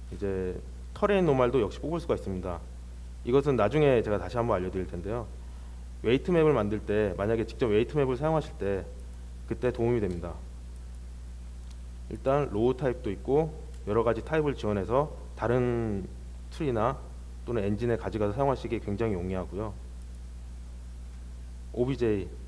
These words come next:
할 때, 네, 레졸루션을 조정해서 최적화시켜서 면으로 아까 말씀드렸듯이 뺄 수가 있죠. 바로 시간을 굉장히 저-, 적당하게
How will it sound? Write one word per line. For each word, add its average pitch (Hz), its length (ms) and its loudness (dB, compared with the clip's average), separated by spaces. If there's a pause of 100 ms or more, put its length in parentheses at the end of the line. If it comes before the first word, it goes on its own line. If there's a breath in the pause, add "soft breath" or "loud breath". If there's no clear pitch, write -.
(220)
할 104 260 2
때, 151 240 2 (2750)
네, 101 120 -2
레졸루션을 131 580 4
조정해서 107 560 2 (340)
최적화시켜서 170 600 0
면으로 107 320 4
아까 101 240 0
말씀드렸듯이 104 760 -2
뺄 156 140 -2
수가 151 200 0
있죠. 90 180 -8
바로 90 300 -6 (640)
시간을 165 300 4
굉장히 117 500 2
저-, 107 280 0
적당하게 127 600 2